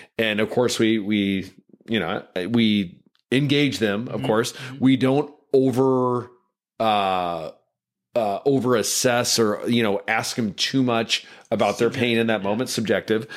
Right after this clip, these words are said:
Speaker 1: Uh, we go right to the biomechanics. So what was the main finding that you found? Was it a stiff thoracic spine? Was it a trigger point and the infraspinatus? Whatever the major finding was, or couple findings, we go right to that to assess.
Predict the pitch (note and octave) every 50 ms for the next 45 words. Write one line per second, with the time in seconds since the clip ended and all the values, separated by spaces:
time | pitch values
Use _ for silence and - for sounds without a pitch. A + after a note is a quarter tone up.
0 | - - - - - _ - A#2 A#2 A#2+ B2+ B2 B2+ A2+ C3 C3 B2 A2 G2 A2
1 | A2 A#2+ A2 - G2+ A2 F#2 G2 F#2 F#2 F#2 F2+ D#2+ - G2 E2 C#2+ C#2 - -
2 | - A#2+ A#2 A2 A2 C3+ D#3 D3 E3 D#3+ - - C3+ A2+ G2+ G2+ G2+ G#2 G#2+ A2+
3 | A2+ A2 G2 - - F#2 F#2+ G2+ G2 G2 G2 F#2+ F#2+ F2 C2+ G2 F#2 - - F#2+
4 | E2+ D#2 D2+ E2 G#2 G2 A#2 C3 A#2 G#2 - - - B2+ B2 - - A2 G#2+ G#2
5 | G#2 G2 - - - - - G#2+ G2+ G2 F#2+ F#2+ F#2+ G2+ F#2 - A2 G#2 G2+ -
6 | - - B2 A2+ A#2 A2 - - A#2 A2 A2 G#2+ F#2 F2 F2+ F#2+ F#2+ F#2 - -
7 | - - _ - C3 C3 C#3+ C3+ B2+ B2+ A#2+ - - G#2+ G#2+ G2 G2 F#2+ F2 -
8 | C3 C#3 D3+ D#3+ F3 D#3 D#3 C#3 C3 B2+ B2+ - A#2+ G#2+ - A2 A2 A2 G#2+ G#2+
9 | G2+ G2 F#2+ F#2+ F#2+ G2 G#2+ G#2 A2+ G2+ - - A2+ G#2+ G#2+ G2+ - - G2 G2
10 | G#2 A2 A#2 A2+ - - - - - - A2+ C3+ C#3+ C3+ - C#3+ C#3 C3 A2 G#2
11 | G2 F#2+ G2+ G2 A#2+ B2+ - - - - - - A#2+ A2 G#2 F#2 E2+ D#2+ - -
12 | - - A2 F#2 D#2+ - - - D2+ - - - -